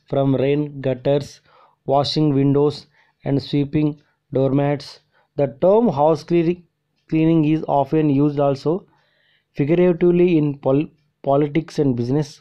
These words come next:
for the removal of unwanted personal methods or policies in effort on a reform of improvement. So in this occupational setting, the cleaning is organized in the workplace.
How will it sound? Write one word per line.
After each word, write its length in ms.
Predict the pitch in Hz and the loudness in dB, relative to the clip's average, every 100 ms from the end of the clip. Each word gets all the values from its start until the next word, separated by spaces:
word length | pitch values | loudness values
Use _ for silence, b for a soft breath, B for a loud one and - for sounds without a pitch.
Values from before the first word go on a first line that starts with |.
| _ | _
for 140 | 127 | -4
the 160 | 123 127 | -2 -2
removal 380 | 123 135 147 143 | 0 2 2 0
of 140 | 143 | 0
unwanted 580 | 139 131 139 139 135 139 127 | -2 -2 0 -2 -2 -4 -6
personal 500 | 117 - 135 175 185 b b b - | -6 -6 -6 -6 -10 b b b -6
methods 480 | 123 127 147 143 - - | -4 0 -2 -2 -8 -4
or 180 | 131 131 | -2 -2
policies 680 | - 131 135 127 151 147 - | -2 0 0 0 -2 -4 -6
in 200 | 139 123 | -6 -4
effort 400 | 123 147 147 139 | -4 -2 -2 -2
on 220 | 127 123 | -4 -4
a 140 | 127 | -4
reform 340 | 120 123 143 135 | -4 -4 -2 -2
of 180 | 135 127 | -2 -6
improvement. 560 | 117 143 135 110 - - b b b b b | -4 -2 -2 -2 -10 -20 b b b b b
So 260 | - 233 180 | -4 0 0
in 220 | 139 180 | 0 0
this 340 | 202 185 - - | 0 -2 -4 -6
occupational 640 | 123 135 190 190 196 202 196 | -4 -2 -2 -2 0 0 -2
setting, 540 | 175 175 175 180 208 - _ _ _ _ | -2 -2 -2 -2 -6 -16 _ _ _ _
the 120 | 135 | -6
cleaning 440 | 135 156 175 180 175 | -2 0 2 2 2
is 100 | 147 | 2
organized 400 | 131 139 151 139 | 0 0 -2 0
in 60 | |
the 60 | 139 | 0
workplace. 520 | 127 127 151 156 - | -2 -4 -4 -4 -6